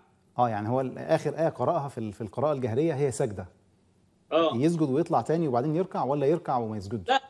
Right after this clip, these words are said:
Speaker 1: آه.
Speaker 2: يسجد أولًا، ثم يض-، ي-، يكبر، ثم يقف، ثم يركع، يكبر للركوع.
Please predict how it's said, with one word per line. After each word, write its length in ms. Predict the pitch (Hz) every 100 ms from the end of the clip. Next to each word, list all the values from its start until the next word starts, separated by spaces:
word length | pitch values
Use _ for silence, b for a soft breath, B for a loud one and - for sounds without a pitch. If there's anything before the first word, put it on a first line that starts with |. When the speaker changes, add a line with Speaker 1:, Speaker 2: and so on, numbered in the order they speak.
| - 120
Speaker 1:
آه. 100 | 101
Speaker 2:
يسجد 340 | 240 180 208
أولًا، 480 | 196 185 196 226 240
ثم 280 | - 196 175
يض-، 260 | 190 226 202
ي-، 260 | 208 214 180
يكبر، 360 | 175 190 202 208
ثم 220 | 190 180
يقف، 380 | 175 196 226 220
ثم 240 | - 208 214 220 220 -
يركع، 380 | 370 370 - 190
يكبر 500 | 190 370 208 214 196
للركوع. 460 | 190 175 190 185